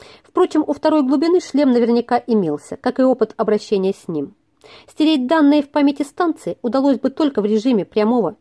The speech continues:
мысленного контакта. Подумав об этом, он ощутил нехорошее предчувствие, опустился на подушку перед терминалом и вызвал информационный массив, где хранились материалы экспедиции –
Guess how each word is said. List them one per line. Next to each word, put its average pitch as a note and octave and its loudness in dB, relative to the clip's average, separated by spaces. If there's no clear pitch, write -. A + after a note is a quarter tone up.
мысленного G3 0
контакта. - -10
Подумав G3+ 2
об A3 -2
этом, - -6
он C#4+ 2
ощутил C#4+ -2
нехорошее A#3+ 0
предчувствие, D#3+ -8
опустился D#4+ -2
на D4 4
подушку F#3+ -4
перед F#3+ -2
терминалом F#3 -4
и C4+ -4
вызвал A3+ -2
информационный B3 -2
массив, - -8
где A#3 -2
хранились C#4 2
материалы D4 0
экспедиции – E3 -10